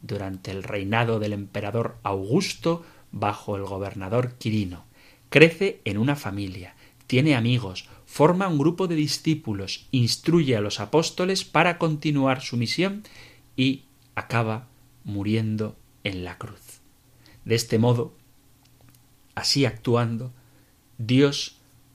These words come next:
nos muestra ese amor infinito que tiene que llevarnos a preguntarnos sobre el realismo de nuestra fe,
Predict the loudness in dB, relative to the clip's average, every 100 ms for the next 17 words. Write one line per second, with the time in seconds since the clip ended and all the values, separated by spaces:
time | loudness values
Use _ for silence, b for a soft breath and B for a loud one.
0 | _ _ _ -4 0 0 2 4 4 2
1 | -2 -6 -8 -10 _ -8 -4 -2 -2 -6
2 | -12 _ _ _ _ _ _ _ -10 -2
3 | 0 2 0 -2 0 2 2 0 -6 b
4 | b -8 -2 2 2 2 0 2 2 0
5 | -2 -4 -2 0 0 0 -2 4 4 4
6 | -2 -6 -10 b b -12 -2 2 2 4
7 | 4 4 2 -4 2 6 6 6 6 4
8 | 0 0 2 2 0 -4 -4 -6 -4 -4
9 | -6